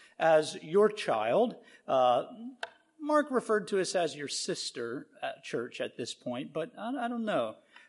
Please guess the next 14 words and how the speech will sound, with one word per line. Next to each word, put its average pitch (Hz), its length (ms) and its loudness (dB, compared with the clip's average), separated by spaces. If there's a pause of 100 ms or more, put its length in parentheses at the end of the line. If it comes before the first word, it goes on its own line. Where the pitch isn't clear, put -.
I 160 120 -10
think 165 320 -6
maybe 180 280 -4
we're 156 280 0
an 143 100 -6
adult 123 460 -6
child. 98 440 -10
How's 123 200 -12
that? 107 240 -10
We'll 107 80 -14
settle 120 340 -8
on 107 160 -14
that. 101 260 -12 (1080)
Um, 131 420 4